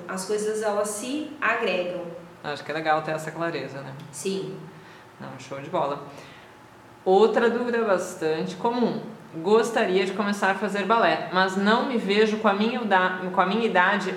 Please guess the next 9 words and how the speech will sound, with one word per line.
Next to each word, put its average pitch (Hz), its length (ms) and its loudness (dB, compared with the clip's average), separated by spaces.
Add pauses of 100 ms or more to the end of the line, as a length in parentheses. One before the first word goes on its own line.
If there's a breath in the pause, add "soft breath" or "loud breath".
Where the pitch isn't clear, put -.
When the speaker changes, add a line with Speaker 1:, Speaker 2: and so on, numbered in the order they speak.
Speaker 2:
usando 214 460 2
aquelas 226 440 0
roupas. 165 600 0
Colã, 190 560 4
justinho, 190 640 -2
marcando 185 440 2
o - 40 -2
corpo. 151 400 0 (180)
Eu 202 120 2